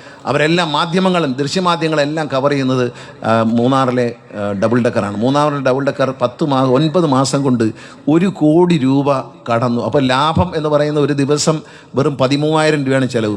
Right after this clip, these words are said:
വരവ് അൻപത്തിമൂവായിരം, അമ്പത്തിനാലായിരം രൂപയാണ്. അത്രയും ലാഭമാണ്. അതായത് ഈ ഒരു കോടി രൂപ കിട്ടിയതിൽ ഏതാണ്ട് ഒരു പത്തറുപത്തഞ്ച് ലക്ഷം രൂപയും ലാഭമാണ് കെ എസ് ആർ ടി സി. അങ്ങനെ കെ എസ് ആർ ടി സി രണ്ടാമത്തെ ഡബിൾ ഡെക്കർ ഇപ്പോൾ രംഗത്ത് കൊണ്ടുവന്നിട്ടുണ്ട്.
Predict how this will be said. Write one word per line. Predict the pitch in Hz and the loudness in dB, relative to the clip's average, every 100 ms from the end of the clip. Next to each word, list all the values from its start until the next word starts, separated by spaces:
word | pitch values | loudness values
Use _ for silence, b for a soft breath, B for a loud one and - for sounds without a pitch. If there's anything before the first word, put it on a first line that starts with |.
| 113 | 0
വരവ് | 123 131 147 117 | 2 0 -2 -4
അൻപത്തിമൂവായിരം, | 120 127 127 143 131 123 120 127 | -2 -2 -4 -2 0 2 2 0
അമ്പത്തിനാലായിരം | 117 113 117 117 113 104 98 | 0 -2 -2 0 0 0 -2
രൂപയാണ്. | 95 90 - - B B B B - | -4 -6 -12 -20 B B B B -6
അത്രയും | 123 202 190 | -2 0 0
ലാഭമാണ്. | 147 151 165 131 101 | 0 0 0 -2 -2
അതായത് | 113 147 190 | 0 0 0
ഈ | 202 | 2
ഒരു | 185 190 | 2 2
കോടി | 202 208 | 2 0
രൂപ | 196 202 | 2 2
കിട്ടിയതിൽ | 175 143 180 180 202 B B B 127 | 2 2 2 0 -4 B B B -2
ഏതാണ്ട് | 151 175 185 | 0 2 2
ഒരു | 180 | 2
പത്തറുപത്തഞ്ച് | 160 170 175 175 175 175 | 2 2 2 2 0 2
ലക്ഷം | 165 151 156 | 0 -2 -2
രൂപയും | 151 147 139 | -2 0 0
ലാഭമാണ് | 120 117 127 127 110 | 2 2 0 0 -2
കെ | 101 | -2
എസ് | 95 95 | -4 -6
ആർ | 90 | -10
ടി | 78 73 | -12 -18
സി. | 64 - B B B B - | -18 -20 B B B B -6
അങ്ങനെ | 127 160 | -2 0
കെ | 156 | 2
എസ് | 165 165 | 2 2
ആർ | 170 | 0
ടി | |
സി | 165 | 2
രണ്ടാമത്തെ | 151 151 170 175 170 | 0 0 0 0 0
ഡബിൾ | 151 139 139 | 0 0 0
ഡെക്കർ | 127 131 | -2 -2
ഇപ്പോൾ | 123 | 0
രംഗത്ത് | 123 123 117 | 2 2 2
കൊണ്ടുവന്നിട്ടുണ്ട്. | 110 104 98 87 85 | 0 0 -4 -6 -12